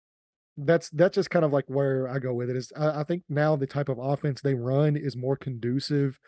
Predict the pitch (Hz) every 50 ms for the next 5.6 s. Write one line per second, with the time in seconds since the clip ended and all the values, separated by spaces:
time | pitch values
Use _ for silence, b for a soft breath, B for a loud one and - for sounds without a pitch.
0 | b b b b b b - - 160 160 165 151 135 165 165 151 - 147 143 147
1 | 147 143 - 147 143 139 139 - - 143 135 127 143 127 127 135 139 139 135 139
2 | 139 135 131 127 117 127 139 143 135 123 120 127 131 127 135 131 131 127 139 139
3 | 135 139 135 135 135 131 - - 139 139 135 131 131 135 139 139 135 139 143 139
4 | 131 b b b b b b b _ - - 151 139 131 131 123 123 120 - -
5 | - _ - 135 123 120 113 110 110 110 123